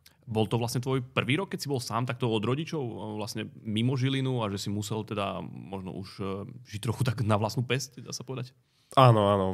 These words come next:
Speaker 2: bol to taký prvý pol rok, dá sa povedať, ale tak ako bývali sme tam na hoteli spolu a, a bolo akože o nás postarané niekedy až moc, takže, <laughs> e,
Speaker 1: Čiže
Speaker 2: takže,
Speaker 1: večierka.
Speaker 2: no,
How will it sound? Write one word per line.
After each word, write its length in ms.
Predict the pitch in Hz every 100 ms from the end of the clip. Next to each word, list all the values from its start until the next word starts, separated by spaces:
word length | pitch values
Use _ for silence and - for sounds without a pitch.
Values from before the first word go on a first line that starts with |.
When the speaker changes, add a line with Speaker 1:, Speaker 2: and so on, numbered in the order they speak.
| 87
Speaker 2:
bol 460 | - - - 104
to 120 | 101 101
taký 240 | 95 -
prvý 320 | 95 98 95
pol 240 | - 104 101
rok, 160 | 104
dá 100 | 104 101
sa 140 | -
povedať, 520 | - 107 107 113 107
ale 800 | 95 92 92 95 95 95 95 95 92 _ _ _ _ _ _ _ _ -
tak 180 | 107
ako 220 | 98 98 107
bývali 240 | 113 107
sme 180 | 104 104
tam 140 | 104
na 100 | 95
hoteli 380 | 95 101 101 95
spolu 560 | - - 98 98 101 98
a, 160 | 87 87 85 87
a 280 | 87 - 90 90
bolo 320 | 92 95 90
akože 340 | 87 87 92 90 85 82 -
o 180 | - 92
nás 200 | 90 87
postarané 640 | - - 104 92 90 92
niekedy 400 | 92 87 92 87
až 180 | 85 85
moc, 220 | 95 95 -
takže, 420 | - 90 92 95 92 92
<laughs> 100 | 90 92 98
e, 20 | 98 - - - -
Speaker 1:
Čiže 120 | - 110
Speaker 2:
takže, 140 | 123
Speaker 1:
večierka. 460 | 127 - - 104 101 104 104 104 101 85
Speaker 2:
no, 240 | 113 143